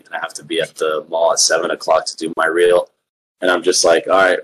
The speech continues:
what, why is this breaking the game? Like, why is this?" And we're just kinda figuring it out.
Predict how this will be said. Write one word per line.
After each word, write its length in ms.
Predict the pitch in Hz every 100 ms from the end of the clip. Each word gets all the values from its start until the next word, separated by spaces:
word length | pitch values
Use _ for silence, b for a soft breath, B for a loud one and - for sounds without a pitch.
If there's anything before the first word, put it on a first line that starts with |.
| 95
what, 240 | 92 87 -
why 180 | 98 101
is 120 | 98
this 140 | 90
breaking 340 | - 92 92 87
the 60 |
game? 340 | 80 90 82 80
Like, 160 | -
why 140 | 92 90
is 100 | 90
this?" 180 | 87 -
And 80 |
we're 140 | 85 87
just 180 | 90 -
kinda 140 | 85
figuring 380 | - 90 85 82
it 80 | 80
out. 280 | 82 85